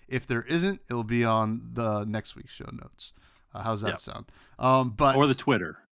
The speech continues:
Speaker 1: Or the Twitter. Now, uh, you can submit these questions on the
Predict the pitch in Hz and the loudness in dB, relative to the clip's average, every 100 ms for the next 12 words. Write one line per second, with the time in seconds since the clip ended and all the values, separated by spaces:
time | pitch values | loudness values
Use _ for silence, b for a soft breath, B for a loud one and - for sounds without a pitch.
0 | - 165 160 - 139 104 101 - 131 131 | 2 4 4 2 -2 -2 -8 -4 2 2
1 | 120 - _ _ _ _ _ _ _ _ | 2 -4 _ _ _ _ _ _ _ _
2 | _ _ _ _ - 117 120 135 143 135 | _ _ _ _ -2 0 0 0 0 0
3 | - 131 131 127 110 - - _ _ _ | -2 -4 -2 -2 -4 -6 -14 _ _ _
4 | _ - 127 - 123 113 117 110 107 107 | _ -6 -6 -4 -6 -6 -4 -4 -2 -4